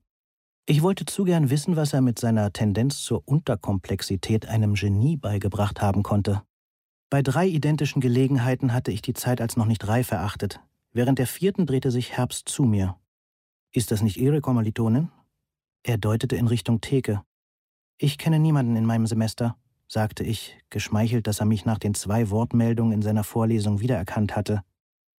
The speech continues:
"Aber sie sitzen doch immer zusammen und sie winkt Ihnen gerade."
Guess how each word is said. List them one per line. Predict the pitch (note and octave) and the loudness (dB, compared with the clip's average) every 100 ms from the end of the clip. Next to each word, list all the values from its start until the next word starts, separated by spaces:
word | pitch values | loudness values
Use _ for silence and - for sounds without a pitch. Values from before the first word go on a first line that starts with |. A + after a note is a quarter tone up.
| _ _ _ _ | _ _ _ _
"Aber | - A2 A2 | -2 0 2
sie | G#2+ | 0
sitzen | G#2+ A2 B2 | 0 0 0
doch | A2 G2+ | 0 2
immer | A2+ G#2 | 0 0
zusammen | A2 G2+ C3+ A#2+ | 0 0 2 2
und | G#2+ | 0
sie | G#2 G#2 F#2+ | -2 -2 0
winkt | G2+ D3+ C#3+ | 0 0 2
Ihnen | B2+ G#2+ | 0 2
gerade." | G2 F2+ F2+ | 0 -2 -2